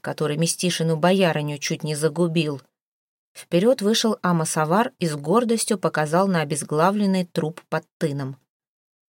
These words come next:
"А дрались-то с кем?" Предслав не хотел его выдать, а князь как наехал, так и кинулся нас бить.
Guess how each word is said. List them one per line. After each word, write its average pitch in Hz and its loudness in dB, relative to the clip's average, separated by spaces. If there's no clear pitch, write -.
"А 151 0
дрались-то 190 4
с - -2
кем?" 143 -2
Предслав 135 -2
не 214 4
хотел 170 2
его 170 2
выдать, 147 -2
а - -6
князь 202 0
как 160 -2
наехал, 160 0
так 143 -6
и 135 -8
кинулся 233 0
нас 208 4
бить. 185 -4